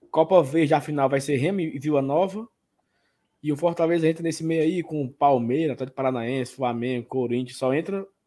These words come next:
na terceira fase. Quando eles forem entrar na terceira fase, eles vão ficar no pote um,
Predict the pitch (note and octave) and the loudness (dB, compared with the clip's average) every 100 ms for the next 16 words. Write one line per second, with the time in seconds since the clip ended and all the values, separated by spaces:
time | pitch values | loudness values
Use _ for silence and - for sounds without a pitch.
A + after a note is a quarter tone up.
0 | _ B2+ D3 C3+ G#3 G#3 A#2+ G2 A2 _ | _ -12 -8 -6 -4 0 0 -2 -12 _
1 | _ _ _ _ - A3+ C#4 A#3+ A3 - | _ _ _ _ -2 0 4 4 4 0
2 | F3 E3 C#3 - B2 E3 D3+ G#2 - B2 | -2 0 -2 -4 0 0 0 -4 -14 -16
3 | A2 F3+ D3 D3 F3 C3+ A#2 - - E3+ | -6 -4 -2 0 2 2 -4 -8 4 6
4 | F3 F3+ F3 E3+ F3 D#3 F3 G3+ B3+ G#3+ | 6 2 -4 -2 -2 2 2 2 2 0
5 | F3 | 0